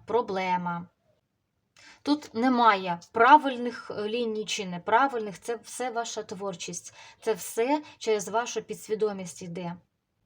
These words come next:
Це ваш особистий шлях до здійснення саме ваших бажань. Якщо у вас, наприклад, утворилися перетин ліній, то ми маємо їх зробити плавними, заокруглити ці кути.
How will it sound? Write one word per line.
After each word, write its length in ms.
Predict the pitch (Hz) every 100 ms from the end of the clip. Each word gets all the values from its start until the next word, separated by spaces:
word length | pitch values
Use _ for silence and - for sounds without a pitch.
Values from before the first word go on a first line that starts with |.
| _ _ _ _ _
Це 120 | -
ваш 240 | 220 226 -
особистий 680 | 190 - 180 220 214 185
шлях 580 | 175 - 185 180 233 294 - -
до 120 | 190
здійснення 440 | 196 185 269 233 196
саме 300 | - 180 170
ваших 600 | 170 165 180 190 - 226 - -
бажань. 600 | 185 190 185 170 165 175 _ _ _ _ _ _ _ _ _
Якщо 320 | 214 220 - 381
у 20 |
вас, 240 | 311 269
наприклад, 580 | 214 208 262 262 226 220 - -
утворилися 840 | 208 214 208 220 254 208 170 185 180 _
перетин 540 | - 233 208 175 190 196
ліній, 460 | 233 381 240 170 - _
то 140 | - 277
ми 140 | 294
маємо 460 | 233 190 285 262 190
їх 420 | 175 220 277 - _ _ _ _ _
зробити 800 | 202 202 196 180 240 294 254 247 _ _ _ _ _ _ _
плавними, 600 | 247 254 214 190 185 190
заокруглити 920 | 190 247 226 220 233 302 277 247 196
ці 240 | - 240
кути. 560 | 240 247 240 220 185